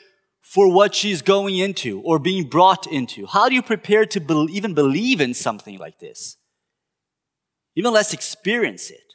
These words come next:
Last week, we talked about another announcement, right? We, we talked about when the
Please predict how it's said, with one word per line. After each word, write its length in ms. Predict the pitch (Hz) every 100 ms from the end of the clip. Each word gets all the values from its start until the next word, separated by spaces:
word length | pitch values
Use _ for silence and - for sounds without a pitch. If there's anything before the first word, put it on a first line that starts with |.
| _ _ _ _ _ _ _ _ _ _ _ _ _ _ _ _ _ _ _ _ _
Last 340 | 165 247 -
week, 260 | 208 185 -
we 80 | 165
talked 380 | - 196 208 185
about 300 | 156 170 170
another 380 | 156 180 170 147
announcement, 600 | 131 123 117 - - _ -
right? 160 | 123 147
We, 160 | 151
we 140 | 147 139
talked 260 | 180 180
about 240 | 180 165 160
when 140 | 165
the 120 | 147